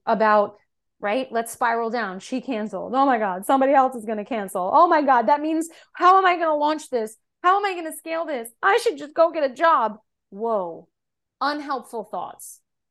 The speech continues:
Unhelpful thoughts. So what would be a helpful thought to get me to where I'm going? Well, I could do this. I could do that. I could. Di-, di-, di-, di-, di-, di-, so helpful or unhelpful? That, that, that's a good word.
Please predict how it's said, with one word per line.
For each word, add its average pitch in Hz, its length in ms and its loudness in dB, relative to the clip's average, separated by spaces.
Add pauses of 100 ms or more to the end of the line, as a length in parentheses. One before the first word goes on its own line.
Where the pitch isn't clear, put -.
(460)
Unhelpful 320 640 -2
thoughts. - 480 0
So - 180 0
what 220 260 0
would 247 140 -4
be 277 160 -2
a 190 80 -2
helpful 302 640 -6
thought 190 300 -4
to 240 200 -6
get 196 320 -2
me 214 160 -6
to 226 160 -6
where 190 300 -4
I'm 180 180 -8
going? 175 400 -6
Well, 180 260 -2
I 214 140 -4
could 214 160 -8
do 233 160 -6
this. 240 340 -4
I 190 120 -8
could 185 140 -8
do 214 160 -6
that. 214 300 -2
I 185 120 -6
could. 185 160 -6
Di-, 226 160 -8
di-, 226 80 -12
di-, 240 140 -10
di-, 220 200 -10
di-, 226 80 -6
di-, 226 140 -10 (720)
so - 160 -6
helpful 285 340 0
or 277 100 2
unhelpful? - 600 -6
That, 208 220 0 (200)
that, 233 340 2 (920)
that's 214 160 -2
a 175 60 -12
good - 160 -12
word. - 260 -12